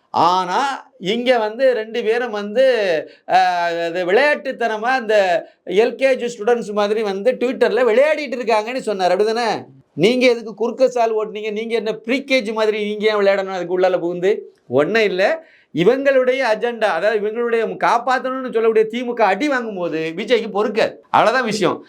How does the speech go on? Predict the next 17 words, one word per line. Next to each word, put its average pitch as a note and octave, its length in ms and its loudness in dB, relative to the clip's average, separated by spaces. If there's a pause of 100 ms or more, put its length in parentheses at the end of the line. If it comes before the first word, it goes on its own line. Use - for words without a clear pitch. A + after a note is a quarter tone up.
ஸ்டாலின் B3 520 2
அடி A#3 240 0
வாங்கினா A3+ 400 -2
விஜய்க்கு B3 380 -4
பொ-, F#3 180 0
விஜய்க்கு G#3 340 -2
வலிக்கும், G3+ 400 0 (180)
வலிச்சது. G#3 480 0 (140)
அதனாலதான் F#3+ 520 0
உடனே G3 360 -4
அடியாக, D#3+ 580 -2 (240)
அஹ், - 40 -8
களத்துல D#3+ 580 2
இறங்கி F3 360 0
காப்பாத்தக்கூடிய E3+ 640 0
வேலை E3 280 0
செய்தாங்க. D#3 500 -2